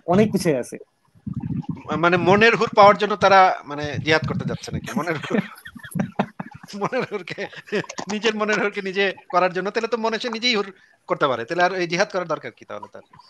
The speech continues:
Speaker 1: আর একটা ফারাজ ভাই বলছিল না যে সেই বিখ্যাত দিতে পারলে নিতে পারবেন, সেই লোক, আহ, ধরেন ফারাজ ভাই বলতেছিলেন যে এলজিবিটি কিউ কে সমর্থন করে Facebook। আরে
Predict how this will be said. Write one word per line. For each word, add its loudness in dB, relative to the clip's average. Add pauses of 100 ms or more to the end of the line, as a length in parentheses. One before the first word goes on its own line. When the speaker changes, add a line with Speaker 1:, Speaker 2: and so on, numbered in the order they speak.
(160)
Speaker 1:
আর 4
একটা 0
ফারাজ 6
ভাই 8
বলছিল 4
না -2
যে 4
সেই 2
বিখ্যাত 2
দিতে 4
পারলে 6
নিতে 2
পারবেন, -2 (320)
সেই 6
লোক, 2
আহ, 4
ধরেন 0
ফারাজ 2
ভাই 10
বলতেছিলেন 4
যে 2 (220)
এলজিবিটি 8
কিউ 8
কে 6
সমর্থন 2
করে 6
Facebook। 0 (260)
আরে 0